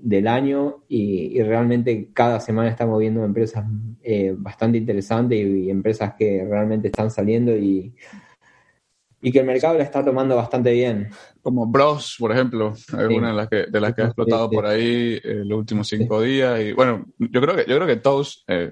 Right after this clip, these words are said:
Speaker 2: yo personalmente lo digo en este episodio y ojalá, eh, ojalá se dé, pero creo que Po-, Toast va a tener un, un, un hipo increíble.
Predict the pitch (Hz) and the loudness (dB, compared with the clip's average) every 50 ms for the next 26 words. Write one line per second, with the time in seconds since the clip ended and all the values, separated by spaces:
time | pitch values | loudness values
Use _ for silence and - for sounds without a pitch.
0 | - - - 104 101 - - 110 - - 107 110 117 113 135 120 107 104 101 92 | -8 -4 -2 -2 0 0 0 -2 0 0 0 0 0 0 0 0 0 0 0 0
1 | 110 113 113 110 120 - - 101 - 117 113 113 113 101 104 110 107 110 110 110 | 0 0 0 -2 -2 -4 -4 -2 0 2 2 2 0 0 -2 0 0 0 0 -2
2 | 113 - - - - _ - - 104 101 101 95 110 - _ _ _ _ - - | -4 -10 -20 -20 -20 _ -8 -4 -2 -2 -2 -2 -6 -10 _ _ _ _ -4 -2
3 | 117 113 107 107 - 113 110 117 117 120 - - - - - _ - 110 117 139 | 0 0 0 2 2 2 4 2 0 -2 -8 -20 -20 -20 -14 _ 0 2 2 4
4 | 156 139 117 - - 135 143 147 - - 120 _ - 139 139 151 143 147 143 139 | 4 2 2 0 0 0 0 0 -2 -6 -6 _ 2 2 2 2 2 0 0 0
5 | 143 143 135 139 143 143 139 135 127 - 131 131 135 135 127 131 127 120 117 - | 0 0 0 0 0 0 0 -2 -2 -2 0 0 0 0 0 0 0 -2 -2 -2
6 | - 127 127 127 131 123 131 127 123 120 110 107 107 107 107 110 113 110 101 101 | 0 0 2 2 2 2 2 2 2 2 0 0 0 0 2 2 0 0 -2 -4
7 | 117 117 - | -6 -10 -12